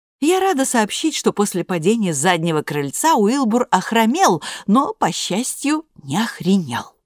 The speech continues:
Он всем передает привет. Мы очень благодарны за все ваши пожелания скорейшего выздоровления.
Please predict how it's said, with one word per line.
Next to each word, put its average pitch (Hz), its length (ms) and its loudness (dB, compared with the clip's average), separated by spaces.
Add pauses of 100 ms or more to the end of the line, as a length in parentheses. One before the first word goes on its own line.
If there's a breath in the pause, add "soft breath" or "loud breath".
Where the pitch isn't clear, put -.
(880 loud breath)
Он 240 220 2
всем 170 360 -2
передает 151 580 -4
привет. 127 560 -10 (920)
Мы 196 140 2
очень 180 240 -2
благодарны 170 680 2
за 165 140 2
все 175 180 -2
ваши 170 240 0
пожелания 180 560 0
скорейшего 180 600 -2
выздоровления. 180 1000 2